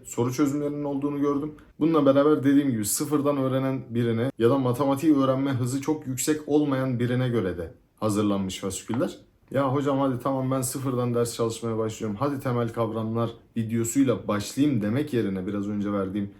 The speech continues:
yapılan yanlışların başında olarak söylemiştim. Vaktinizin büyük çoğunluğunu her sene garanti olarak dört soru, beş soru, altı soru gelen yerler üzerine yapın. Çünkü bilinenin aksine aynı zamanda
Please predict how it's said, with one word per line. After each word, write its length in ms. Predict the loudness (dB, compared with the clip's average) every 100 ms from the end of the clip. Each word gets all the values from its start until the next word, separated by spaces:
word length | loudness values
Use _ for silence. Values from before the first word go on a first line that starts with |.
| -6
yapılan 420 | -4 -2 0 0
yanlışların 760 | 2 0 0 -2 -4 -4 -2 -2
başında 340 | -4 -4 -2
olarak 340 | 0 -2 -4 -6
söylemiştim. 580 | -2 0 0 -2 -6 -10 -14 _
Vaktinizin 720 | 2 4 4 2 2 0 2
büyük 240 | 2 0 0
çoğunluğunu 600 | 0 0 0 -2 -4 -8 -16 _ _
her 200 | 0 2
sene 300 | 2 2 2
garanti 440 | 4 2 2 0
olarak 460 | 2 4 2 -2 0
dört 240 | 2 2
soru, 340 | 0 0 0 0
beş 140 | 0
soru, 260 | -2 -2 0
altı 300 | 0 0 -6
soru 320 | -4 -4 -2
gelen 360 | 0 0 0 -6 -18 -8 2
yerler 360 | 4 4 2
üzerine 420 | 2 0 0 0
yapın. 260 | -2 -4 -8 -20 -10
Çünkü 300 | -4 -2 0
bilinenin 400 | 2 2 2 2
aksine 460 | 0 0 -2 0 2
aynı 200 | 2 2
zamanda 560 | 0 0 4 4 2